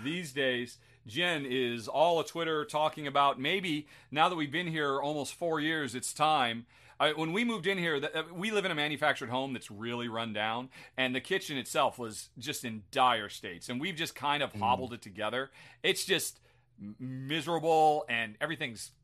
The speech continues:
Speaker 1: gross. And Jen's, uh, for years been saying, "Well, maybe next year, maybe next year." So maybe, uh, we actually
Speaker 2: Mm.
Speaker 1: were at ikea yesterday, and that's when I noticed, "Wow, I'm really dizzy
Speaker 2: Huh.
Speaker 1: walking around in ikea.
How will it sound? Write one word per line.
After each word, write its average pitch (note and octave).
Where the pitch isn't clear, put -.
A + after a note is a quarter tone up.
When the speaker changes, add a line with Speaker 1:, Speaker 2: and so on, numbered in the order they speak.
Speaker 1:
gross. B2+
And B2+
Jen's, D3+
uh, A#2+
for B2+
years D3
been C#3+
saying, F#3
"Well, B3
maybe F4
next A3
year, C#3+
maybe E3+
next C#3+
year." G#2
So B2+
maybe, C#3+
uh, B2+
we F3+
actually F#3+
Speaker 2:
Mm. F3
Speaker 1:
were F3
at E3
ikea C3+
yesterday, F#2+
and A#2
that's F#3
when G#3
I F3
noticed, F#3
"Wow, -
I'm D3
really F#3
dizzy F#3+
Speaker 2:
Huh. B2+
Speaker 1:
walking F#3
around F#3+
in F#3
ikea. F#3+